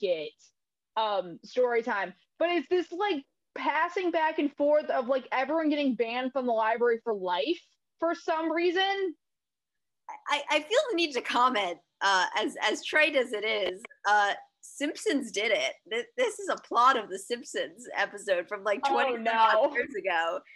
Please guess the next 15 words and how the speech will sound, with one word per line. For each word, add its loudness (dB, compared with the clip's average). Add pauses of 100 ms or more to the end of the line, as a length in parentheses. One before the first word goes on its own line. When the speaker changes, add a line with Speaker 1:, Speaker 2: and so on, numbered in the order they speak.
(180)
Speaker 2:
It's 0
with -2 (100)
kids 2
Speaker 1:
Oh, 4
no. 2
Speaker 2:
are 4 (280)
arguing 2
over 2
a -4
curfew, 0
and -4 (240)
in -6
the 0
end, 0 (180)
the -8